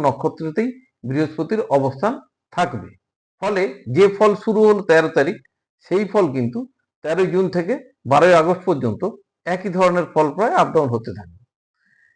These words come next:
এখন এতে দেখা যায় যে কারো কারো ভালো ফল হবে, কারো কারো একটু খারাপ ফল হবে। কারণ কি,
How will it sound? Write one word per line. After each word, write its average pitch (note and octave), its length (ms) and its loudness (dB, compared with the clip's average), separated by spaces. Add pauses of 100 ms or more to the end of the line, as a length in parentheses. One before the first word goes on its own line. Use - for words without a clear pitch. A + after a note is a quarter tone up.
এখন G#3 300 0 (320)
এতে F#3 140 4 (140)
দেখা F#3+ 260 4
যায় G3 160 6 (100)
যে F#3 80 4 (100)
কারো F#3 220 6
কারো A3+ 140 4 (120)
ভালো F3+ 220 6
ফল G#3+ 180 2
হবে, A#3+ 200 -2
কারো F3+ 140 2
কারো E3+ 260 2
একটু A#3+ 120 -12 (100)
খারাপ A2 260 -8
ফল A2 180 -20
হবে। A#2 180 -20
কারণ F#3+ 220 4
কি, G#3 80 -2